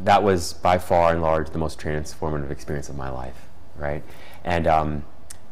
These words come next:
what I learned from that experience and, um, what I continued to sort of integrate in my life is a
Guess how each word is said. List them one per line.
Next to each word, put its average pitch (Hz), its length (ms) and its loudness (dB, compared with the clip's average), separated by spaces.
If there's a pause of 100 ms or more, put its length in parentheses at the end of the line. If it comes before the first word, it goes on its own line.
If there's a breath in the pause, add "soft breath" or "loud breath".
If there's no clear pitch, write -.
what 90 260 2
I 85 140 4
learned 98 600 4
from 104 240 2
that 85 160 6
experience 82 840 -2 (140)
and, 73 180 -6
um, 69 340 -4 (440)
what 80 80 -4
I 76 40 -2
continued 82 440 -2
to 80 80 -6
sort 78 140 -6
of 78 80 -4
integrate 76 300 -2
in 73 40 -8
my 73 80 -6
life 73 280 -2 (360 loud breath)
is 85 200 0
a 87 60 -2